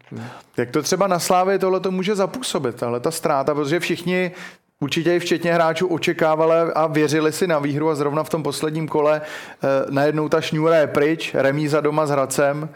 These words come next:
Speaker 1: Jestli
Speaker 2: se to jako
Speaker 1: hlavně
Speaker 2: nepočítalo.
Speaker 1: ještě navíc
Speaker 2: Bude to
Speaker 1: loni-
Speaker 2: velká nevýhoda třeba pro Slávy teď pro tu nadstavbu na psychiku?
Speaker 1: No tak asi to není dobrý vstupovat do nadstavby po takovýmhle zápase s, s Hradcem, kdy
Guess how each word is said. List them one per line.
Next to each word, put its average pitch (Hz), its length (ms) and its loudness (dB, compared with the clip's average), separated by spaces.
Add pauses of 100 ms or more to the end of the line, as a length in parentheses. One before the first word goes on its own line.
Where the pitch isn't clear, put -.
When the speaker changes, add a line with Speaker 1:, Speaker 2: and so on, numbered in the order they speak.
(140)
Speaker 1:
Jestli 131 180 -6
Speaker 2:
se 135 120 -2
to 151 120 0
jako 143 120 0
Speaker 1:
hlavně 160 160 0
Speaker 2:
nepočítalo. 156 440 0
Speaker 1:
ještě - 80 2
navíc 160 280 0
Speaker 2:
Bude 147 160 2
to 175 80 2
Speaker 1:
loni- 180 60 4
Speaker 2:
velká 185 320 2
nevýhoda 202 420 0
třeba 175 180 0
pro 165 160 -2
Slávy 151 380 2
teď 147 260 -2 (180)
pro 139 140 -2
tu 143 100 -4
nadstavbu 156 500 -2
na 143 80 0
psychiku? 170 520 -6 (760)
Speaker 1:
No 139 120 -2
tak 202 180 0
asi 202 200 -2
to 214 120 -2
není 240 180 0
dobrý 156 220 0
vstupovat 156 460 -2 (200)
do 143 100 -2
nadstavby 151 420 -2
po 156 120 -2
takovýmhle 156 380 0
zápase 151 540 0
s, 151 100 -4 (300)
s 110 40 -4
Hradcem, 135 440 -2
kdy 156 220 0